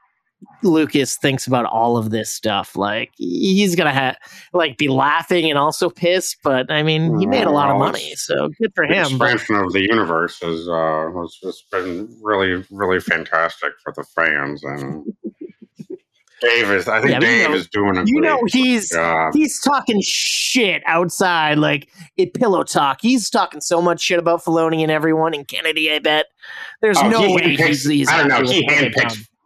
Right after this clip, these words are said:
Speaker 2: he's, he handpicked Filoni. I really doubt that. Filoni was the, that was,
Speaker 1: But
Speaker 2: he was the one that's like, "If I would trust anyone to do this, it's gonna
Speaker 1: No,
Speaker 2: be
Speaker 1: I'm
Speaker 2: him."
Speaker 1: not saying, I, I know that he chose him and he had faith in him, but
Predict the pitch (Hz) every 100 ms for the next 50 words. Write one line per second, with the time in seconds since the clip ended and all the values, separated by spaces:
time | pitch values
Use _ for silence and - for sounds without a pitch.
0 | _ _ _ _ 208 - - 160 131 147
1 | 131 170 - 98 90 80 - 107 110 101
2 | 117 107 101 95 113 101 - _ _ _
3 | _ _ - 139 147 135 117 107 117 110
4 | 117 127 127 110 277 262 - - 226 233
5 | 180 175 202 170 143 160 143 143 147 156
6 | 151 127 151 143 - 131 135 131 139 135
7 | - 107 98 - _ _ _ _ _ 113
8 | - 127 117 95 - 101 - 107 466 415
9 | - 104 - 339 302 277 262 285 294 285
10 | 311 302 262 233 233 - 254 254 - 240
11 | 208 185 170 156 339 453 - 190 160 160
12 | 190 170